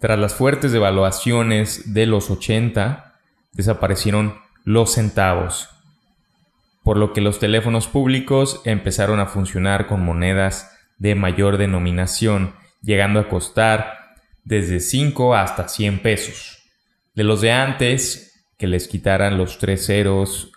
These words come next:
a la moneda. En mil novecientos ochenta y cinco, tras el terremoto del diecinueve de septiembre, los teléfonos públicos de la Ciudad de México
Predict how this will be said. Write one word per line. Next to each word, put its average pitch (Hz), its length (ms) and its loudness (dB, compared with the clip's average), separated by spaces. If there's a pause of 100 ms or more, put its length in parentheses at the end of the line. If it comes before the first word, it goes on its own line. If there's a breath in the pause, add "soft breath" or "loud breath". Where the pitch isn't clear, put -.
a 104 240 0
la 101 160 2
moneda. 90 520 -2 (1200)
En 104 160 0
mil 127 100 4
novecientos 110 540 2
ochenta 92 360 -2
y 90 60 0
cinco, 135 720 -2 (400 soft breath)
tras 101 280 0
el 101 160 0
terremoto 110 800 2
del 98 360 2
diecinueve 98 640 0
de 90 80 0
septiembre, 104 840 -2 (260 loud breath)
los 104 200 -2
teléfonos 110 520 0
públicos 113 500 0
de 92 80 0
la 85 140 0
Ciudad 95 320 0
de 92 80 0
México 110 720 -2